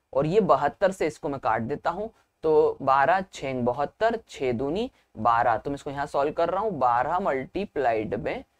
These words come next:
forty eight divided by ten। मैंने ज़ीरो का अभी नहीं काटा क्योंकि वो डेसिमल लगाने में मेरी मदद करेगा। अब मैं बारह का पहाड़ा ले लेता हूँ, बारह अट्ठे छियानवे, छियानवे की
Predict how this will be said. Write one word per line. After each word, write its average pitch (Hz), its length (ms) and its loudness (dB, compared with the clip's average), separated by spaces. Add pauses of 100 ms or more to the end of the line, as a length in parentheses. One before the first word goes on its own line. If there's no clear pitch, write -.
(380)
forty 196 400 -2 (120)
eight 131 300 -2 (340)
divided 131 600 0
by 123 220 0 (380)
ten। 113 260 -2
मैंने 147 260 -4
ज़ीरो 156 360 2
का 170 140 2
अभी 147 140 2
नहीं 135 200 -2
काटा 180 280 2
क्योंकि 175 260 -2
वो 160 100 4
डेसिमल 143 440 2
लगाने 123 400 0
में 175 120 -6
मेरी 139 200 -4
मदद 139 300 0
करेगा। 175 420 0 (320)
अब 147 80 2
मैं 180 140 0
बारह 143 260 8
का 170 100 2
पहाड़ा 139 300 0
ले 151 140 0
लेता 156 220 -2
हूँ, 226 140 -4 (1700)
बारह 139 340 6
अट्ठे 185 400 0
छियानवे, 143 640 -2
छियानवे 143 560 -2
की 160 220 -4